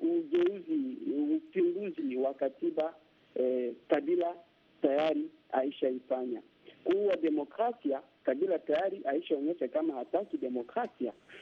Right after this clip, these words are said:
ijapokuwa Kabila mu Afrika yote ni rais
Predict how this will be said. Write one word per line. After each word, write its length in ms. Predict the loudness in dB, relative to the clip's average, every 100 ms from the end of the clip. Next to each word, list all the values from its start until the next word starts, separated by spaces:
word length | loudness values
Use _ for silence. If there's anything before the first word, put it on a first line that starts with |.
| -20 0
ijapokuwa 760 | 0 2 -2 0 -2 0 -2
Kabila 580 | 0 -4 -2 -2 -2 -4 -8 _ _ -20 -8 -2
mu 160 | -2 -2
Afrika 720 | -4 -4 -4 -2 0 -2 -4 -12 -6 0
yote 420 | 2 0 -2 -4 -4 _ _ _ _ 0
ni 160 | 2
rais 300 | 2 0 -2